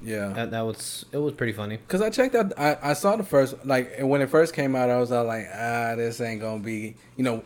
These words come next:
Speaker 1: like, the first, first one came out, I was like, "Ah."
Speaker 2: Yeah.
Speaker 1: But then I watched it, I'm like, "Hey, this is actually a pretty good
Speaker 2: It wasn't
Speaker 1: movie."
Speaker 2: bad.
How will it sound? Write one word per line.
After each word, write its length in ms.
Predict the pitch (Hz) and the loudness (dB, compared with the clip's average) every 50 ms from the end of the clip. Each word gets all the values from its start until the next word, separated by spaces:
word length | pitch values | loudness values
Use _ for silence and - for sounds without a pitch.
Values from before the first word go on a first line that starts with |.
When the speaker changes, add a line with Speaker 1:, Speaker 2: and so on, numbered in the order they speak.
| - - | -12 -10
Speaker 1:
like, 240 | 113 110 104 101 92 | -8 -6 -6 -6 -8
the 40 | 101 | -10
first, 320 | - - 135 131 127 117 | -4 2 4 4 4 2
first 240 | - 120 113 107 104 | 0 -4 -4 -4 -4
one 220 | 110 110 104 104 101 | -6 -6 -6 -6 -6
came 200 | - 117 104 104 | -8 -8 -8 -8
out, 80 | 104 101 | -8 -8
I 40 | 101 | -8
was 100 | 101 98 | -8 -8
like, 120 | 98 92 90 | -10 -10 -10
"Ah." 280 | 104 107 107 104 104 | -10 -10 -8 -8 -6
Speaker 2:
Yeah. 220 | 110 120 123 113 101 - - - - - - - | -4 -2 -2 -2 -4 -6 -12 -20 -20 -20 -10 -8
Speaker 1:
But 120 | 117 110 | -6 0
then 280 | 123 139 139 131 123 - - | 0 2 2 0 -2 -4 -6
I 160 | 110 120 - - - | -6 -6 -6 -6 -8
watched 400 | 107 110 135 190 233 240 - - | -6 -4 -4 -2 -2 -4 -6 -6
it, 100 | 160 143 | -4 -4
I'm 160 | 160 180 196 | -2 -2 0
like, 220 | 196 196 196 196 - | 2 2 2 0 0
"Hey, 180 | 196 277 - | -4 -8 -8
this 180 | 277 320 330 311 | -8 -8 -8 -8
is 40 | - | -6
actually 320 | 339 339 320 311 - 311 | -6 -6 -6 -6 -8 -10
a 40 | 302 | -10
pretty 240 | 294 311 339 320 311 | -10 -8 -8 -6 -6
good 120 | 359 349 | -6 -2
Speaker 2:
It 60 | - | 2
wasn't 240 | 185 240 240 208 156 | 4 4 4 4 4
Speaker 1:
movie." 120 | 135 120 127 | 4 4 4
Speaker 2:
bad. 100 | 160 208 | 2 2